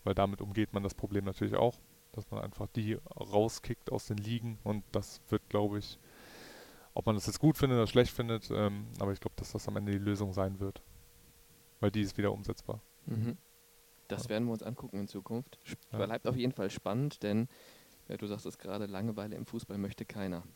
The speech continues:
Speaker 1: Ja.
Speaker 2: Definitiv nicht. Würde irgendwann ja auch das Produkt in Anführungsstrichen, auch wenn's ein blödes Wort ist im Zusammenhang mit Fußball,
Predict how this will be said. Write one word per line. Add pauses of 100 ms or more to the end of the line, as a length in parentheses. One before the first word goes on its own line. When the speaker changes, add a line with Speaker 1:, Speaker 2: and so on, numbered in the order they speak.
(140)
Speaker 1:
Ja. (200)
Speaker 2:
Definitiv
nicht.
Würde
irgendwann
ja
auch
das
Produkt
in
Anführungsstrichen, (200)
auch
wenn's
ein
blödes
Wort
ist
im (100)
Zusammenhang
mit
Fußball,